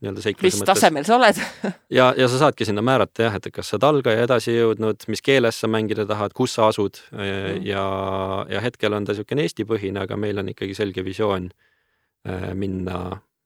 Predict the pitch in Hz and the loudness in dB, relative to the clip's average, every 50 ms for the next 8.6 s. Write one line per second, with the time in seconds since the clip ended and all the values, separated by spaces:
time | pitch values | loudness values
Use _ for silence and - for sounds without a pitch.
0 | _ - 98 98 98 107 104 - 107 98 95 92 90 87 92 - 101 95 95 95 | _ -12 -10 -8 -6 -6 -4 -2 0 0 0 -2 -4 -6 -8 -6 -6 -4 -4 -4
1 | 95 98 - - 117 113 110 92 95 90 - - 90 95 90 - - - 90 90 | -4 -6 -6 -4 -4 -2 -2 -4 -6 -6 -8 -8 -6 -6 -6 -8 -8 -10 -8 -8
2 | 90 92 92 101 95 95 95 95 95 90 - - 107 110 113 - - 110 110 _ | -8 -8 -8 -8 -8 -6 -6 -6 -6 -6 -8 -8 -10 -10 -12 -12 -12 -12 -12 _
3 | _ _ - - - - 110 110 107 _ _ _ _ _ _ _ _ _ - - | _ _ -10 -8 -8 -8 -10 -12 -14 _ _ _ _ _ _ _ _ _ -20 -20
4 | - - - - - - _ _ - - 104 101 101 98 98 98 - _ _ _ | -20 -20 -20 -20 -20 -20 _ _ -12 -10 -8 -6 -6 -6 -6 -8 -10 _ _ _
5 | _ _ _ _ _ - 98 95 92 92 92 92 92 92 92 92 95 - - - | _ _ _ _ _ -10 -8 -6 -6 -6 -6 -6 -8 -8 -8 -10 -10 -10 -12 -12
6 | 92 - - 95 - 107 101 104 98 95 - 101 - 101 95 104 110 110 110 101 | -12 -12 -10 -6 -2 0 2 2 0 0 -2 -6 -6 -4 -2 -2 0 0 0 -2
7 | 92 90 90 92 - _ _ _ _ - 101 98 101 107 117 117 104 98 98 107 | -2 -4 -4 -6 -8 _ _ _ _ -6 -4 0 0 2 2 2 2 0 0 -2
8 | 104 - 95 92 98 110 101 95 87 _ - - | -2 -2 -4 -4 -2 -2 -2 -2 -4 _ -12 -20